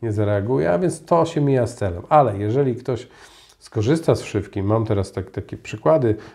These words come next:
osób, które są w terapii, które, mm, stwierdziły, że no nie są w stanie, na przykład, y, korzystając z terapii raz w tygodniu, tak, z terapii ambulatoryjnej, a więc mają dookoła siebie życie, opiekują się dziećmi i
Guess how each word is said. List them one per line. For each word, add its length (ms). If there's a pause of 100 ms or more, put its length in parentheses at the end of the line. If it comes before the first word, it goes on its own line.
(160)
osób, 260
które 180
są 200
w 40
terapii, 400
które, 320
mm, 480
stwierdziły, 600
że 120
no 120
nie 200
są 180
w 40
stanie, 400 (580)
na 140
przykład, 560
y, 180
korzystając 720
z 100
terapii 580 (280)
raz 380
w 60
tygodniu, 600
tak, 340
z 40
terapii 300
ambulatoryjnej, 760
a 80
więc 240
mają 300
dookoła 400
siebie 320
życie, 380
opiekują 420
się 180
dziećmi 400
i 60